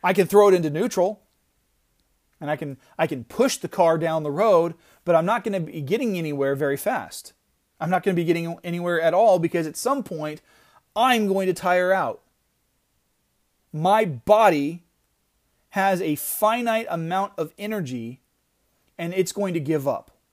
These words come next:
It's going to need to rest. The Holy Spirit doesn't have that limitation. The Holy Spirit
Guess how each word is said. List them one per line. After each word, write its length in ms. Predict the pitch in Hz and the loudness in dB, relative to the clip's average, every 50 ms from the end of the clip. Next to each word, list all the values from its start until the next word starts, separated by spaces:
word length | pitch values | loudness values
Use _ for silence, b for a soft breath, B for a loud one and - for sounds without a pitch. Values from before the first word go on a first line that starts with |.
| _ _ _ _ _ | _ _ _ _ _
It's 180 | - 175 156 - | -6 -6 -6 -4
going 240 | - 190 202 202 180 | -2 -2 -2 -2 -2
to 100 | - 190 | -4 -4
need 260 | 170 165 165 165 143 | -4 -4 -4 -6 -8
to 100 | - - | -8 -8
rest. 600 | 143 127 127 143 123 - - - - - - - _ _ _ _ _ _ _ _ _ _ _ _ _ _ _ _ _ _ _ _ _ _ _ _ _ _ _ _ _ _ _ _ _ _ _ _ _ _ _ _ _ _ _ _ _ _ _ _ _ _ _ _ _ _ _ _ _ _ _ | -8 -4 -2 -2 -2 -4 -6 -12 -14 -14 -16 -20 _ _ _ _ _ _ _ _ _ _ _ _ _ _ _ _ _ _ _ _ _ _ _ _ _ _ _ _ _ _ _ _ _ _ _ _ _ _ _ _ _ _ _ _ _ _ _ _ _ _ _ _ _ _ _ _ _ _ _
The 100 | - 151 | -8 -4
Holy 280 | - 185 208 226 214 165 | 0 2 2 2 2 0
Spirit 640 | - - - - 220 233 233 214 190 - 127 113 | -4 -6 -6 -6 -6 -4 -4 -4 -4 -6 -8 -6
doesn't 320 | 117 147 165 175 170 - - | -4 -4 -4 -4 -6 -8 -12
have 320 | - - 185 180 160 139 | -10 -8 -6 -6 -4 -2
that 200 | 143 147 143 151 | -2 -4 -4 -4
limitation. 640 | 147 139 139 127 - - 143 139 131 - 113 95 - _ _ _ _ _ _ _ _ _ _ _ _ _ _ _ _ _ _ _ _ _ _ _ _ _ _ _ _ _ _ _ _ _ _ _ _ _ _ _ _ _ _ _ _ _ _ _ _ _ _ _ _ _ _ _ _ _ _ _ _ _ _ _ _ _ _ _ _ _ _ _ _ _ _ _ _ _ _ _ _ _ _ _ _ _ _ _ _ _ _ _ _ _ _ _ _ | -8 -10 -10 -10 -10 -8 -8 -8 -8 -10 -14 -20 -20 _ _ _ _ _ _ _ _ _ _ _ _ _ _ _ _ _ _ _ _ _ _ _ _ _ _ _ _ _ _ _ _ _ _ _ _ _ _ _ _ _ _ _ _ _ _ _ _ _ _ _ _ _ _ _ _ _ _ _ _ _ _ _ _ _ _ _ _ _ _ _ _ _ _ _ _ _ _ _ _ _ _ _ _ _ _ _ _ _ _ _ _ _ _ _ _
The 80 | - 156 | -8 -2
Holy 300 | 151 196 202 220 214 175 | 2 4 4 4 2 0
Spirit 720 | - - - - 214 226 226 202 170 156 147 - - - | -4 -6 -6 -6 -4 -2 0 2 2 2 0 -4 -8 -16